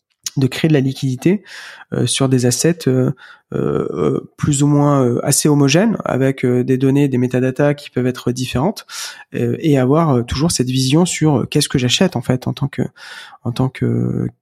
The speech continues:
que ce soit qu'investisseur, soit, alors j'aime pas parler d'investisseur pour le crédit carbone parce que c'est le pire truc qui puisse arriver, c'est le côté spéculatif,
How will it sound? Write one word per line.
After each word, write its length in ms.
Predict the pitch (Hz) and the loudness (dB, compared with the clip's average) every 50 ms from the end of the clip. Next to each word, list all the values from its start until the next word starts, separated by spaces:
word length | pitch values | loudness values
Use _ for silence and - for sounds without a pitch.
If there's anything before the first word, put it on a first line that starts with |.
| _ | _
que 100 | - - - | -12 -10 -2
ce 60 | - | -2
soit 80 | 147 131 | 0 0
qu'investisseur, 680 | - 131 123 123 120 - - - - 165 170 170 - | 2 2 2 2 2 0 -2 0 2 2 2 2 -2
soit, 480 | - - - 135 131 127 123 - - - | -2 0 2 2 2 2 2 0 0 0
alors 180 | - - - | 0 0 0
j'aime 120 | 127 123 123 | 0 0 0
pas 100 | 139 143 | 0 2
parler 220 | - 147 139 131 | 2 2 4 4
d'investisseur 340 | 131 131 127 - - - 151 | 4 2 2 0 0 0 0
pour 100 | - - | 0 -2
le 60 | 123 | -4
crédit 220 | - - 123 131 131 | -2 -2 -4 -2 0
carbone 240 | - 131 139 135 | 2 4 4 4
parce 100 | 131 - | 2 0
que 80 | - - | -2 -4
c'est 140 | - - - | -4 -4 -4
le 40 | - | -4
pire 140 | - 170 | -4 -6
truc 180 | - - - 165 | -2 -2 -2 -2
qui 120 | - - | 0 -4
puisse 180 | 139 - - - | -4 -2 -2 0
arriver, 320 | 143 135 131 127 135 135 131 - - - - - - - | 0 2 2 2 2 2 0 -4 -10 -14 -14 -14 -16 -16
c'est 160 | _ - - 131 | _ -8 -6 -4
le 40 | |
côté 180 | 123 - 131 135 | -2 -2 -2 -2
spéculatif, 1080 | 131 - - 131 - 123 127 123 - - 196 196 - - - - - - - - - | -2 -2 -4 -2 2 0 0 2 2 0 0 0 -2 -8 -14 -12 -10 -10 -10 -10 -12